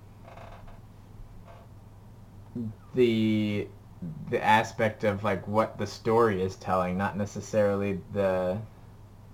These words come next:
feeling it is trying to get out of it. Um, I just thought of another example. What was I thinking of?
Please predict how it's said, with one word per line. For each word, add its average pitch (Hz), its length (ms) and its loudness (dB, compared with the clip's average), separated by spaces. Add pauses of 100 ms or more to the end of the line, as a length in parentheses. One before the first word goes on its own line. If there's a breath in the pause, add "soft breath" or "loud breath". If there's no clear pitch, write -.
(440)
feeling 107 360 4
it 95 140 0
is 92 100 0
trying 98 460 0
to - 120 -8
get 92 500 0
out 98 220 4
of 85 140 -2
it. - 180 -4 (1400)
Um, 98 400 0
I - 60 -4
just 107 240 -6
thought 104 180 0
of 98 120 -2
another 98 300 -2
example. 98 420 -4
What 101 100 -6
was 107 100 -6
I 95 120 -2
thinking 98 420 -6
of? 92 160 -8